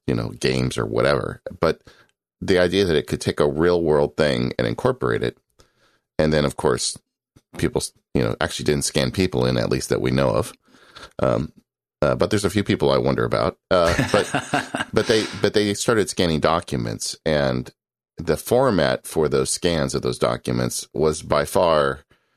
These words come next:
Speaker 1: uh, very contested at the very beginning. I mean, I remember there was the tiff format, T I F F.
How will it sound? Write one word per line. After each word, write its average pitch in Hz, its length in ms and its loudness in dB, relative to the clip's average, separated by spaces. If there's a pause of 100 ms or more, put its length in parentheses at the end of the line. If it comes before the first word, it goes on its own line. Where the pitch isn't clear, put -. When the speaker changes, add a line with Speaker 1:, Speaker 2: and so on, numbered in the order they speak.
(220)
Speaker 1:
uh, 62 200 0
very 117 240 0
contested - 640 -2 (460)
at 67 160 0
the 71 100 2
very 69 220 0
beginning. 65 460 -2 (100)
I - 40 -2
mean, 65 220 0
I 62 60 2
remember 73 320 2
there 62 100 2
was 58 120 -6
the 62 80 0
tiff - 280 0
format, 90 580 0
T 80 160 0
I 69 120 2
F 64 180 0
F. 67 320 0